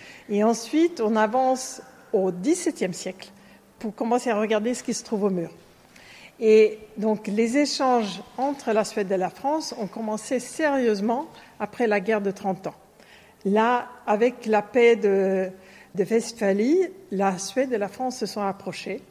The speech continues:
Euh, le roi Gustave deux Adolphe est mort lors de, dans une bataille.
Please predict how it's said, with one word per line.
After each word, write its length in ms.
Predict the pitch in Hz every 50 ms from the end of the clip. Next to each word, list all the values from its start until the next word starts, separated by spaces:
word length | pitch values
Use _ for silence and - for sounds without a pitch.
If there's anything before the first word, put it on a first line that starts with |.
| _ _ _ _ _ - - - - - - - - - - -
Euh, 960 | 208 190 190 185 185 185 185 185 180 185 185 180 180 180 196 202 185 185 185 175 - - - -
le 500 | 190 190 190 202 196 196 196 196 196 196
roi 600 | 185 190 220 233 240 233 226 220 214 202 190 185 196 196 175
Gustave 420 | 202 226 208 - - 233 214 208
deux 160 | 196 196 202 202
Adolphe 500 | 190 185 175 202 196 196 190 190 - - -
est 100 | 190 190
mort 520 | 180 196 208 208 202 196 180 180 185 190 - -
lors 320 | 190 190 202 202 196 185 180
de, 160 | 180 185 185 - - - - - - 202 190 - - _ -
dans 180 | 190 - 202
une 160 | 185 196 196 185
bataille. 420 | 202 185 190 190 175 196 240 294